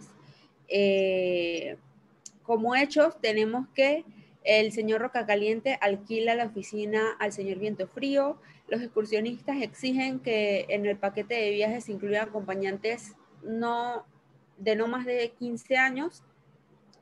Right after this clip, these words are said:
El señor Viento Frío lanza una campaña publicitaria para modelos que tengan quince años. Eh, las cinco menores asisten al llamado sin sus padres. Las cinco menores hacen, hacen fotos al desnudo en poses sexuales.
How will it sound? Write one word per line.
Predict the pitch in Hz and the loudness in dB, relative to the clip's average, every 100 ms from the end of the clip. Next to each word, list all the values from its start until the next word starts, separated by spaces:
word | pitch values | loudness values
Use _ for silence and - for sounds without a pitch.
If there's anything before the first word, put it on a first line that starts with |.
| - - - - | -20 -20 -20 -2
El | - 220 | 0 0
señor | 220 220 226 | 0 -2 -2
Viento | 262 254 220 | -2 -2 -4
Frío | 226 226 226 | -2 -2 0
lanza | 240 247 262 247 | 0 -2 -4 -6
una | 247 | -6
campaña | 220 202 208 226 226 | -6 -4 -4 -4 -4
publicitaria | 226 202 202 180 202 226 | -6 -4 -4 -2 0 0
para | 220 | -4
modelos | 202 190 196 226 | -4 -2 -2 -2
que | 208 | -6
tengan | 196 196 208 214 | -6 -6 -6 -6
quince | - 233 233 233 208 | -8 -10 -6 -2 0
años. | 214 202 208 - - - - - - _ _ | 0 0 -4 -6 -16 -20 -20 -20 -20 _ _
Eh, | 208 202 202 | 0 2 4
las | 208 214 | 2 0
cinco | 247 233 262 | -4 -4 -2
menores | 233 220 240 | 0 0 0
asisten | 220 214 220 233 233 | -4 -6 -10 -6 -4
al | 220 | -2
llamado | 202 196 196 214 | -2 -2 -2 -4
sin | 208 | -8
sus | 202 175 | -10 -12
padres. | - 240 247 254 269 330 - _ _ _ _ | 0 2 4 2 0 -2 -6 _ _ _ _
Las | 214 214 | -4 -2
cinco | 233 226 | -2 -4
menores | 240 214 208 214 214 - | -2 0 0 2 0 0
hacen, | 226 226 233 - _ _ | -2 -2 -8 -12 _ _
hacen | 220 233 226 214 | 0 0 -2 -4
fotos | 214 226 233 | -4 -6 -2
al | 214 196 | -2 -2
desnudo | 202 208 226 214 180 | -2 -2 0 0 -2
en | 180 | -4
poses | 196 202 208 | -4 -4 -6
sexuales. | - 262 254 - 233 202 202 220 | -6 -8 -6 -2 2 2 0 -6